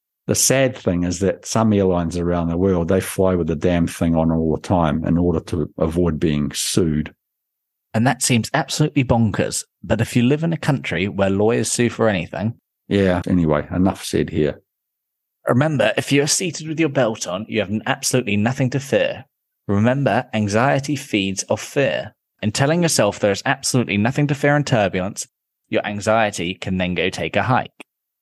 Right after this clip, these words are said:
Speaker 1: Now that you're in the cruise, the pilots will be monitoring the navigation on, and en route weather reports.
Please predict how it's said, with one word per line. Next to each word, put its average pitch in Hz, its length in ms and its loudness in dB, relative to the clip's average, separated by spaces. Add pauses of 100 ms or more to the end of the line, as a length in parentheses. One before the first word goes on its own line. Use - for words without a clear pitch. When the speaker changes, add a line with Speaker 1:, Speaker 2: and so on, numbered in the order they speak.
(280)
Speaker 1:
Now 143 220 2
that 202 160 0
you're 143 200 4
in 123 140 2
the 107 80 0
cruise, 110 540 0
the 110 100 -2
pilots 139 560 -2
will 123 100 0
be 113 160 2
monitoring 107 680 2
the 95 80 0
navigation 101 760 0
on, 92 200 0
and 92 260 0
en 95 200 2
route 92 240 2
weather 98 340 2
reports. - 760 0